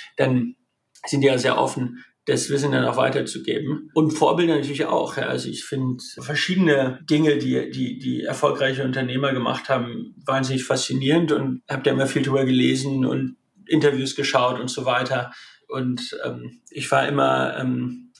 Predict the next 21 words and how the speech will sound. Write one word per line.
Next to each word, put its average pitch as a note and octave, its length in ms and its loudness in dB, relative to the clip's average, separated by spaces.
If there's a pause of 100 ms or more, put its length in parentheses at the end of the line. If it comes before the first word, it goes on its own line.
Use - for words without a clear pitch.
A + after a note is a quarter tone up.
(120)
einmal C3 280 2
im B2+ 80 4
Jahr C3 140 2
nach B2+ 200 2
Omaha C3 640 0
zum D3 240 0
Annual C#3 340 4
Meeting C#3 300 4
von C3+ 180 -2
Berkshire C#3 340 2
Hathaway, D3 640 2
ja, C#3 160 4
weil C3 140 4
ich B2 100 -4
das - 200 0
sehr C#3+ 140 6
beeindruckend D3 460 2
finde, C#3 260 -2
wie B2+ 80 -6
die D#3 140 -4
so C3+ 300 2